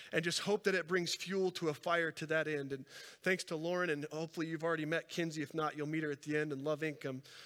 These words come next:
we've lined up all sorts of projects today. Somebody said, "Well, how many places are we going?" I said, "I don't even know."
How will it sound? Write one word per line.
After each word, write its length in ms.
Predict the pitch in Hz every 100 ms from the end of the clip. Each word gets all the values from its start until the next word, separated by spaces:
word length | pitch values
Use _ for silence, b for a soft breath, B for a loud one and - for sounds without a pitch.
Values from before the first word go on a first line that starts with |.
| B
we've 200 | - 165
lined 220 | 165 170 165
up 140 | 147
all 140 | 156
sorts 260 | 156 151 147
of 80 | 139
projects 460 | 151 143 135 -
today. 380 | - 143 135 120 - B B
Somebody 280 | - 226 220
said, 200 | - 190
"Well, 160 | 170 160
how 160 | 165 226
many 140 | 247
places 360 | - 220 196 190
are 80 | 180
we 80 |
going?" 240 | 170 190 143
I 60 |
said, 160 | 143 151 -
"I 80 | 160
don't 240 | 147 143
even 240 | 127 113
know." 300 | 120 143 120